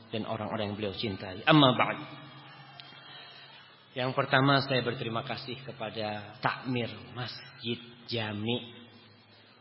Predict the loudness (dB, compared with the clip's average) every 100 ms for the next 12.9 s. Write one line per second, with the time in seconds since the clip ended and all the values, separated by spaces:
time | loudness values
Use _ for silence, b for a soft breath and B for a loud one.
0 | -20 -20 -20 -6 2 4 4 -2 -2 -2
1 | -2 0 0 0 0 -2 -4 -6 -2 -2
2 | -2 -2 -2 -2 -2 -4 -4 -6 -12 -18
3 | B B B -4 -2 -4 -6 -6 -4 -2
4 | 0 -2 -6 -12 -20 -20 -20 -20 -20 -20
5 | -12 -2 2 2 0 -6 -16 -20 -20 -20
6 | _ _ -20 -18 -4 -2 0 0 -2 -6
7 | -2 0 0 -2 -2 0 0 0 0 -2
8 | -2 -2 -2 0 0 0 -2 -4 0 0
9 | 0 -2 -4 -2 -2 -2 -2 -2 -2 -4
10 | -6 -6 -4 -4 -4 -4 -4 -2 -4 -4
11 | -8 -4 -4 -2 -4 -6 B B B B
12 | B -6 -4 -2 -4 -2 -4 -4 -8